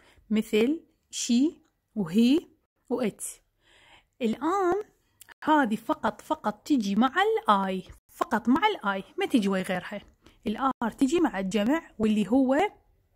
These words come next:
ال you وال they وال we. زائد going to، هذه ثابتة، زائد فعل مجرد. أوكي؟ أمثلة. هسه شلون راح نطبق هذه القاعدة؟ انتبهوا. Number one, I am going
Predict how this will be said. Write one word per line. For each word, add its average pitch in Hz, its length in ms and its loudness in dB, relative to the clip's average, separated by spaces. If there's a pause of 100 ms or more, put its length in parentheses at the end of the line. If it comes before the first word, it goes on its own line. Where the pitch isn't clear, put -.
(360)
ال 226 100 2
you 240 160 6
وال 196 460 -2
they 339 380 -2 (180)
وال 277 160 4 (200)
we. 208 120 -4 (500)
زائد 214 480 -2
going 262 280 4
to، 349 320 2 (220)
هذه 214 240 -2
ثابتة، 208 420 -4
زائد 226 300 0
فعل 247 320 -8 (160)
مجرد. 202 380 -6 (240)
أوكي؟ 311 220 -4 (460)
أمثلة. 214 520 -2
هسه 269 160 -2
شلون 339 200 0
راح 269 160 0
نطبق 254 400 -6
هذه 277 160 -2
القاعدة؟ 262 560 -8
انتبهوا. 233 480 -2 (440)
Number 285 260 2 (160)
one, 370 120 2 (340)
I 208 220 2 (200)
am 202 320 0
going 294 420 2